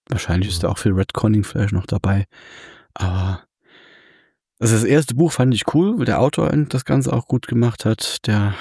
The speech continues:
Speaker 1: zweite Autor, ja, aber auch nicht schlecht. Aber es ist so, es ist degradiert so mit den Büchern, habe ich den Eindruck.
Speaker 2: Ja, bis, bisher leider schon, ja. Mal gucken. Ich bin immer noch gespannt, was mit, mit Kira passiert oder was,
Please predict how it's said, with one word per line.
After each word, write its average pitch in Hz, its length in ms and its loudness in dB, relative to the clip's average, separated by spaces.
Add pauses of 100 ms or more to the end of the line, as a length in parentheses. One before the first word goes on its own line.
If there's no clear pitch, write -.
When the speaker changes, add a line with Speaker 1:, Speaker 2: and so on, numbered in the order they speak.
(280)
Speaker 1:
zweite 104 560 0
Autor, 98 560 0 (360)
ja, - 100 -4
aber 98 320 0
auch 98 220 -2
nicht 107 160 0
schlecht. - 360 -2 (460)
Aber 98 200 0
es 92 140 -2
ist - 200 0
so, 95 280 0 (580)
es 110 120 -6
ist - 220 -4
degradiert 135 540 2
so 101 160 0
mit 98 220 0
den 98 140 2
Büchern, 92 420 -2
habe 98 160 -4
ich - 100 -8
den - 140 -6
Eindruck. - 480 -8 (380)
Speaker 2:
Ja, 107 120 -2 (240)
bis, 110 220 2
bisher 104 400 0
leider 95 340 0
schon, - 220 -10 (120)
ja. 104 120 -12 (360)
Mal 120 120 -2
gucken. - 340 -12 (400)
Ich 117 140 0
bin 147 100 2
immer 139 180 2
noch 120 140 2
gespannt, 113 400 0
was 107 160 0
mit, 107 340 -4
mit 104 200 -2 (160)
Kira 104 320 2
passiert 104 420 2
oder 95 340 2
was, 95 320 -2